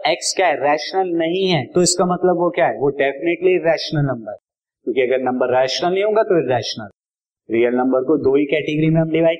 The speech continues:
करते हैं, रैशनल और इरेशनल। तो इसका मतलब पी स्टेटमेंट क्या है? पी स्टेटमेंट को इस तरह भी लिखा जा सकता है, "The number x is a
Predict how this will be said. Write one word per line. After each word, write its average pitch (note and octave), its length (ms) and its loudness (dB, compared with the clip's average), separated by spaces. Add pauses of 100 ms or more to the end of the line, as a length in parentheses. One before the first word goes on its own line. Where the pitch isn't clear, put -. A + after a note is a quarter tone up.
करते F3 200 -2
हैं, E3+ 80 0
रैशनल D#3 480 0
और D#3+ 300 0
इरेशनल। E3+ 340 -2 (320)
तो G4+ 180 -2
इसका F4 300 4
मतलब F3 280 2
पी G3+ 300 0
स्टेटमेंट F3 600 0
क्या F3 120 2
है? G#3+ 80 2
पी F3 260 0
स्टेटमेंट D#3+ 520 0
को G3+ 100 4
इस D3+ 180 0
तरह C#3 180 2
भी D#3+ 120 0
लिखा E3+ 260 2
जा E3+ 140 0
सकता E3 340 -2
है, G3 60 -4 (500)
"The C#3 260 2 (2000)
number B2+ 480 4 (560)
x - 540 -2 (500)
is E3+ 280 4 (920)
a C3+ 240 4